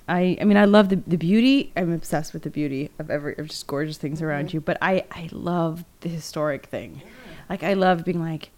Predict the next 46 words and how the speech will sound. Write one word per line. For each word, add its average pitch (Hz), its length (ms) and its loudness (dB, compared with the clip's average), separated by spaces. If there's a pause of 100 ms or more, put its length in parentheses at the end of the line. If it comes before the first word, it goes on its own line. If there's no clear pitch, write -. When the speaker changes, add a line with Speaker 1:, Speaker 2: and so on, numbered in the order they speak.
Speaker 1:
"Shakespeare 135 1120 -4
would 180 100 -4
have 165 120 0
lived 156 240 -2
here," 131 260 0
or, 143 260 0
you 160 140 -2
know, 156 80 0
if 151 140 -2
I'm 165 100 2
in 170 140 0
Rome, 160 420 2
you 160 80 0
know, 156 180 2
who, 175 220 0
which 175 420 -2 (440)
Caesar 143 680 -6
could 180 120 -4
have 139 100 -2
walked - 280 -2
down 135 200 -2
the - 80 -10
street. - 640 -6
Speaker 2:
Yeah. 208 60 -4
Speaker 1:
It's - 140 -10
just 262 200 -6
Speaker 2:
No, 330 160 -4
I 262 80 0
remember 277 440 4
my, 226 200 4
my, 202 400 0 (240)
actually, 262 240 0
it's 359 120 -4
my 254 120 0
only 294 240 0
trip. 208 240 -6
I've 196 100 -2
only 233 160 0
been 233 160 2
to 208 60 0
Florence 208 580 0
once, 175 720 0 (380)
but 220 80 4
I 220 80 6
remember, 220 800 6
I'll, 190 300 2